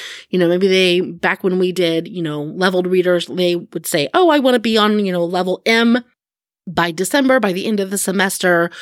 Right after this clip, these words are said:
or, "I wanna be able to do all of my math facts from, you know, zeros to twelves for multiplication by the end of the semester." Well, a semester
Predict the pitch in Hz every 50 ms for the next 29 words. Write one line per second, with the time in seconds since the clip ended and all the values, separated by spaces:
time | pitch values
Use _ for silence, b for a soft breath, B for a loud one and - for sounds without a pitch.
0 | B B B B B B - 190 190 185 185 175 165 - - - 285 277 247 240
1 | 233 208 202 196 190 185 190 185 190 180 - - - 190 175 175 170 175 165 160
2 | 160 - - 214 240 254 254 240 226 180 175 185 190 180 190 185 - - 185 175
3 | 185 - - - - - 160 156 156 151 147 151 151 156 - 165 151 139 127 131
4 | 143 B B B B B B B - 170 - 240 226 214 226 220 214 208 202 196
5 | 196 - - 180 - - - - 294 277 262 240 233 226 214 233 - - b b
6 | b b b - 190 180 175 175 160 156 - - - - 285 269 247 220 - 254
7 | 226 226 226 220 220 214 202 214 - 190 208 202 185 196 196 - - 190 190 190
8 | 185 - - 190 180 180 180 B B B B B B B B B 220 226 - _
9 | - 202 - - 240 240 277 415 - - -